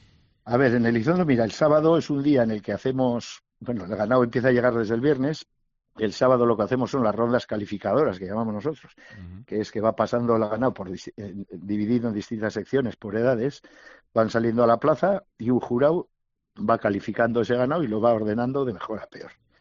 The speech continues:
Speaker 1: Y lo explica. Es importante lo de la explicación,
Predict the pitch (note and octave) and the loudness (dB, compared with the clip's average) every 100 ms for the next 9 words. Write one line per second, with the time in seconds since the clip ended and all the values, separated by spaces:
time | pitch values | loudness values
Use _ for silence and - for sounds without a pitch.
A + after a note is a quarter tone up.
0 | _ D#3 G3+ - B2 A2 - B2+ A2 - | _ -4 -4 -4 -4 -4 -4 -4 -4 -6
1 | - - - - _ - A2+ C#3+ B2 B2+ | -18 -20 -20 -20 _ -8 -4 -2 0 0
2 | C#3+ D3+ B2+ A#2+ G2 A2 G2 G2+ D3+ B2+ | 2 4 4 2 -2 -8 -10 -6 -2 -2
3 | - | -4